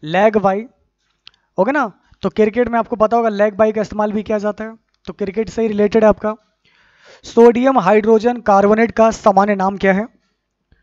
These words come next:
इसका सूत्र होता है एन ए एच सी ओ थ्री। तो सोडियम हाइड्रोजन कार्बोनेट,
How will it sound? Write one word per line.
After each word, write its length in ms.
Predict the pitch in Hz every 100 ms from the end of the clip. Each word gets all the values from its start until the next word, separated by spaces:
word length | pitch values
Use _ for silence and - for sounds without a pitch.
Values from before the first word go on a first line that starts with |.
| _ _ _ _ _ _ _ _ _ _ _ _
इसका 220 | 202 -
सूत्र 320 | 214 233 269 233
होता 200 | 233 240
है 180 | 247 -
एन 240 | 214 233
ए 400 | 233 202 208 220
एच 220 | 202 220 -
सी 400 | - - 226 233
ओ 260 | 180 185
थ्री। 280 | 196 185 170 147 - - - - -
तो 80 |
सोडियम 640 | 180 - 208 208 220 233 233 - _ _ _ _ _ _
हाइड्रोजन 720 | - 185 185 190 196 214 226
कार्बोनेट, 600 | - 175 180 185 202 220